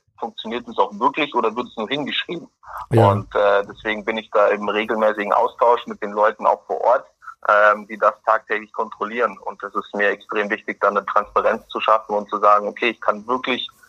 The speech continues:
Speaker 1: dahinter stehen und die ganzen Organisationen, die das, die dafür stehen,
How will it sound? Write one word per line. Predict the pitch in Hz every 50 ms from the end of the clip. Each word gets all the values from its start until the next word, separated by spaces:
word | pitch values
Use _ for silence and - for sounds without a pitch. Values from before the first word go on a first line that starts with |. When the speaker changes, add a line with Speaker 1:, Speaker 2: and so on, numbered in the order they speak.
| _ - - - _ _ _ _ _ _ _ _
Speaker 1:
dahinter | - 101 101 127 135 139 160 143 143
stehen | - - - 139 139 139 143 135
und | 113 117 113 -
die | 110 -
ganzen | 107 107 113 - - 107
Organisationen, | 104 - 107 110 110 107 107 104 - 107 107 - - 110 113 120 123 120 117 110
die | 104 107 104
das, | - - 104 - - - - _ _ _ _ _ -
die | 104
dafür | 101 104 98 - - 107 101
stehen, | - - - - 110 110 117 120 127 -